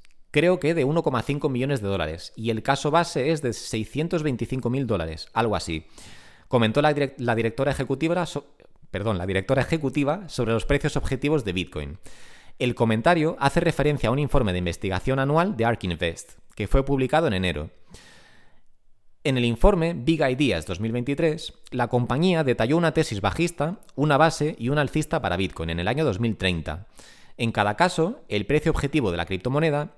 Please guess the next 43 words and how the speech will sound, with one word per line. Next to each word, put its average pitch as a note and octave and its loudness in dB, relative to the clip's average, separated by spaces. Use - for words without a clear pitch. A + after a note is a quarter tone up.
insignia, C3+ -2
está C#3 2
muy F3 4
por E3+ 8
encima D#3+ 2
de D3 2
su - 2
nivel A#2+ 4
actual C3+ 2
de G2 -2
treinta F#2+ -2
mil G#2 0
dólares, D#2 -4
situándose D#3+ 0
en C3 -4
doscientos C3 -2
cincuenta G#2+ -2
y G#2+ 2
ocho A2 -2
mil B2 2
dólares, F3+ 2
seiscientos A#2+ -2
ochenta A#2+ -2
y A#2 0
dos A#2+ 0
mil D3 0
dólares F3+ 0
y - -6
un D#3 2
millón C#3+ 2
cuarenta G#2 0
y G2 2
ocho G#2 -2
mil A#2+ 0
dólares, C#3+ 0
respectivamente, A#2+ 0
para G2+ 4
los G2 0
casos G2 -2
bajista, F3+ -2
base D#3+ -2
y G2 -6
alcista. - -6